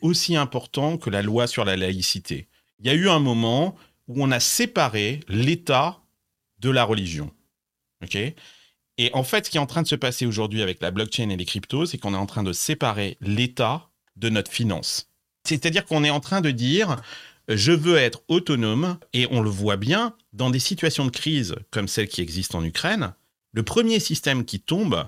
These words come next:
c'est le système bancaire. Moi, avec ma nouvelle, ma nouvelle startup, mes développeurs sont en Ukraine. OK ?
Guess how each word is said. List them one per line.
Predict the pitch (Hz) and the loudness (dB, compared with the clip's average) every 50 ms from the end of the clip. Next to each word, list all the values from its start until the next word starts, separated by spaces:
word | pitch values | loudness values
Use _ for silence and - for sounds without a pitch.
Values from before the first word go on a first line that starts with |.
| - _ _ | -8 _ _
c'est | - - 156 | -4 -2 -2
le | 160 | 0
système | - - 135 - - 131 127 | 0 -2 -2 0 0 0 2
bancaire. | 117 113 117 110 - 107 80 - - _ - - _ _ _ _ _ _ | 2 0 0 -2 -4 -4 -4 -6 -10 _ -20 -20 _ _ _ _ _ _
Moi, | 104 113 135 160 165 | -2 2 4 4 6
avec | 143 120 107 95 | 6 4 4 2
ma | 107 104 | 0 0
nouvelle, | 104 101 95 98 95 | 0 2 2 0 0
ma | 85 98 87 104 98 98 | 0 -2 0 0 0 0
nouvelle | 101 92 95 92 | 2 0 0 -2
startup, | - - 98 - - 240 185 - - | -2 -6 -2 0 0 0 0 0 -2
mes | 110 104 104 | -2 0 2
développeurs | 101 123 117 127 156 147 - 233 214 - | 2 2 2 2 0 2 2 0 0 2
sont | - - 160 | 2 2 4
en | 156 156 | 4 4
Ukraine. | 160 156 139 - 139 127 98 71 131 - _ _ _ _ _ _ _ _ _ _ - | 4 2 2 0 -2 -2 -2 -4 -10 -14 _ _ _ _ _ _ _ _ _ _ -8
OK ? | 92 - | -2 0